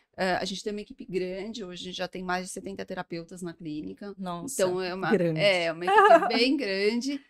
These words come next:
Speaker 1: Ah, a gente tem, é uma clínica interdisciplinar, então eu tenho, é, terapeuta aba, fono, terapeuta ocupacional,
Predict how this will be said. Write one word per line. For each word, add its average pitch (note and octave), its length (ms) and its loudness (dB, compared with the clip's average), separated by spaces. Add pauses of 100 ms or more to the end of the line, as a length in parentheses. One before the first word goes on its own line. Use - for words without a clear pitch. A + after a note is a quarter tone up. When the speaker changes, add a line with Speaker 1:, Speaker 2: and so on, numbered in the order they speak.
(320)
Speaker 1:
Ah, F#3 600 -4
a F#3 100 -4
gente F#3 300 -8
tem, F3+ 260 -2 (220)
é - 80 -2
uma G#3+ 140 -2
clínica F#3 360 -6
interdisciplinar, B3+ 800 -2
então F#3+ 280 -4
eu F3 80 -8
tenho, D#3+ 500 -8
é, D#3+ 200 -14
terapeuta E3 540 -10
aba, G#3 520 -6
fono, E3 840 -6 (320)
terapeuta F3 460 -8
ocupacional, F3+ 1000 -4